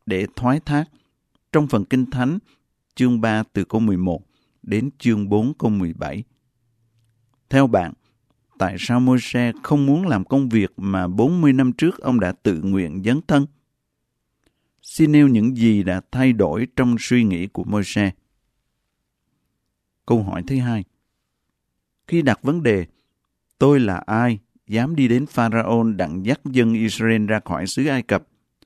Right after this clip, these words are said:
Môi-se muốn nói đến hai trở ngại lớn nào? Câu hỏi thứ ba. Chúa có câu trả lời nào để khích lệ và giải quyết trở ngại của Môi-se? Theo bạn,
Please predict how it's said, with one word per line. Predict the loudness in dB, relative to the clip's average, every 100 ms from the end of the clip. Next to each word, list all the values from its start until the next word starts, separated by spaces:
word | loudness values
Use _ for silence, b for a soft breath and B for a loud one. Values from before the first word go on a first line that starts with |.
| _ _ _ _
Môi-se | 2 2 2
muốn | 0 0 0
nói | 0 0
đến | -2 -2 -2
hai | 2 2 0
trở | 0 0
ngại | 2 0 -2
lớn | -2 0 0
nào? | 0 -2 -4 _ _ _ _ _ _ _ _ _ _ _ _ _ _ _ _ _ _ _ _ _
Câu | -2 0
hỏi | -2 -4
thứ | -4
ba. | -2 -2 -4 _ _ _ _ _ _ _ _ _ _ _ _ 0
Chúa | 4 4
có | 2 -4
câu | 0 0
trả | 0 0 2
lời | 2 2
nào | 2 2 0
để | -2 -4
khích | -2 0
lệ | 2 2 0
và | -6 -6
giải | -6 -8 -4
quyết | -4 0
trở | 0
ngại | 2 0 -4 -8
của | -6 -2
Môi-se? | 0 0 0 0 0 _ _ _ _ _ _ _ _ _ _ _ _
Theo | -2 0
bạn, | 0 -4